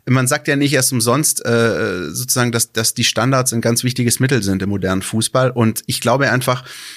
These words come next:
je, je höherklassig du spielst, je höherklassiger du spielst, ähm, desto wichtiger ist das einfach als, als Gesamtkomponente, weil du mit solchen, ähm, Situationen, so, so die, so du sie dir denn holst,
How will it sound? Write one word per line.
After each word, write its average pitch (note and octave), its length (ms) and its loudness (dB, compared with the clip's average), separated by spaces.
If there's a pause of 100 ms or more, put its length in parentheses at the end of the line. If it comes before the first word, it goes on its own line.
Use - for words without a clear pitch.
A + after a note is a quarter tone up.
(120)
je, A#2+ 400 -2
je A2+ 240 2
höherklassig B2+ 720 0
du A#2 80 -4
spielst, - 720 0
je G#2 360 -6
höherklassiger A2 800 0
du B2 80 -4
spielst, C3+ 560 -2
ähm, A2 160 -2
desto A#2+ 480 -2 (520)
wichtiger D3 380 0
ist - 220 -2
das - 100 0
einfach F#2 380 -4
als, - 260 0
als - 160 -2
Gesamtkomponente, A2 880 -2
weil G#2 160 0
du C3+ 80 2
mit B2+ 160 0
solchen, B2 580 0
ähm, A2 200 -2
Situationen, A#2+ 640 0
so, A#2+ 120 -2
so A2+ 140 -2
die, A2+ 340 -6 (200)
so A#2+ 500 2
du A#2+ 200 2
sie A#2 300 -2
dir B2 300 0
denn A2 300 0
holst, D3 560 2